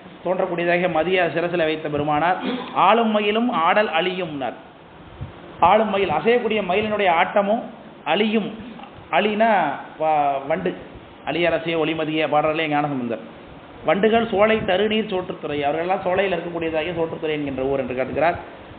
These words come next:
"பளிக்குத்தாரை பவளவெற்பில் குளிக்கும் போல் நூல் கோமார்க்கு இடமாம்னார்."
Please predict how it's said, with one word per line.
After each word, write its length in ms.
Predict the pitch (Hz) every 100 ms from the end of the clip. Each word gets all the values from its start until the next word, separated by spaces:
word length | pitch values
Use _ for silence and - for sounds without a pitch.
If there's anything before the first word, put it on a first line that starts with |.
| -
"பளிக்குத்தாரை 840 | 175 214 - 233 170 196 185 175 175
பவளவெற்பில் 680 | 160 165 175 170 160 190 208 -
குளிக்கும் 500 | 180 190 - 185 175
போல் 280 | 175 170 120 - - - - - -
நூல் 220 | 131 190 202 147
கோமார்க்கு 480 | 170 190 180 - 180
இடமாம்னார்." 540 | 160 151 156 143 113